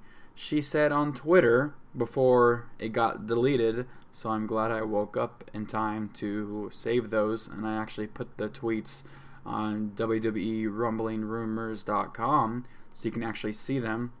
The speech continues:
They're not making this stuff up. A J Lee said, "Your female wrestlers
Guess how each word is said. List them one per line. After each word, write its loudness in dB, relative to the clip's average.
They're -6
not -2
making -4
this -4
stuff -6
up. -2
A 2
J 4
Lee 6
said, 2
"Your 2
female 2
wrestlers 4